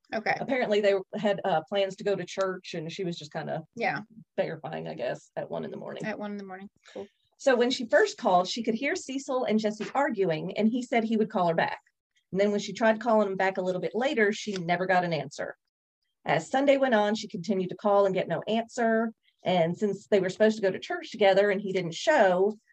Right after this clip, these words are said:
Speaker 2: she finally went by his house. She stated that the storm door was closed,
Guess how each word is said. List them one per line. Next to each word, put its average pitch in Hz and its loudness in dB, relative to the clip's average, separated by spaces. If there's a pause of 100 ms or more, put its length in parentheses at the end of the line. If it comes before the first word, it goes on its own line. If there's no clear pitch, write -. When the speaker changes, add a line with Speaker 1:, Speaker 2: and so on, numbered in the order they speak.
Speaker 2:
she 220 -6
finally 202 2
went 175 0
by 156 2
his 160 -4
house. - -4 (960)
She 233 -4
stated 233 2
that 208 2
the 185 -8
storm 247 0
door 302 2
was 311 -8
closed, 165 0